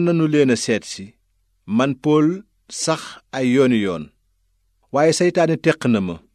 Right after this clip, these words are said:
ndaxte bés bu Yeesu sunu Boroom dellusee, te nu fekke ko,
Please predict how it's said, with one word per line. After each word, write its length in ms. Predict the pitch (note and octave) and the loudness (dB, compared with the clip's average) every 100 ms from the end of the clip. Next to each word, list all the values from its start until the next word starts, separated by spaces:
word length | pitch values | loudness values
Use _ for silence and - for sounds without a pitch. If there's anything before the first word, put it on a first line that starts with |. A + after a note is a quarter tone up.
| _ _ _ _ _ _ - | _ _ _ _ _ _ -4
ndaxte 360 | C3 - D3 | -4 -2 -4
bés 240 | C3+ D3+ - | 0 -2 -2
bu 140 | D3 E3+ | -6 2
Yeesu 300 | F3 D3+ C3 | 2 2 -2
sunu 320 | - D3+ D3 | -6 -4 -2
Boroom 560 | C3 C3+ C3 B2 A#2+ A2+ | 0 2 2 2 0 -4
dellusee, 720 | A#2 C#3+ C3+ - G#2+ A#2 D3+ _ _ _ _ _ - | -2 0 0 -2 -4 -6 -8 _ _ _ _ _ -10
te 100 | C3+ | -4
nu 120 | D3+ | -2
fekke 300 | - D3 B2 | 0 0 -2
ko, 260 | - C3+ | -4 -8